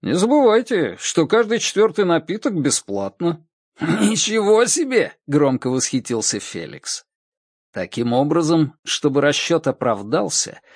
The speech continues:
парню потребуется заказать как минимум восемь порций, прежде чем покинуть заведение. Зелёные напитки представляли собой не что иное, как сладкую воду,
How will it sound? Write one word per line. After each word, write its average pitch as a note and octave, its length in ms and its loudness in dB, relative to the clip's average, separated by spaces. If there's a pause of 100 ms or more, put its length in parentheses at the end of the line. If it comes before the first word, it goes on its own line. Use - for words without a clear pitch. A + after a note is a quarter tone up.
(200)
парню G#3 320 2
потребуется F3+ 600 2
заказать D#3 500 0
как D#3+ 300 -2
минимум G#3 500 0
восемь E3 540 0
порций, G#2 560 -4
прежде E3+ 400 -2
чем D#3 200 0
покинуть B2+ 500 -2
заведение. A2 680 -8 (920)
Зелёные G#3+ 560 2
напитки G#3+ 480 -2
представляли G3+ 600 2
собой G3+ 360 2
не G3 140 2
что G#3 280 2
иное, G3+ 280 2
как F3+ 240 -2
сладкую F3 640 0
воду, A2 420 -6